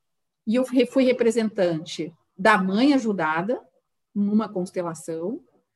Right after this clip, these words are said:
Eu tive esse privilégio de sentir esse campo, e depois eu fui também representante da filha que ajudava,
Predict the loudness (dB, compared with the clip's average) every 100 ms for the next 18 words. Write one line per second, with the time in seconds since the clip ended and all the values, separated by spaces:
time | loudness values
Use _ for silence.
0 | _ _ -14 -14 -8 -8 -6 -8 -4 0
1 | 0 0 -2 -4 -10 -4 -2 -2 -2 -2
2 | -2 -6 -14 -6 -4 -4 -6 -8 -10 _
3 | _ _ -8 0 0 4 4 4 2 -6
4 | -4 -4 0 0 2 2 2 0 -2 -2
5 | 2 2 2 0 2 4 6 6 2 0
6 | 0 4 6 6 2 -10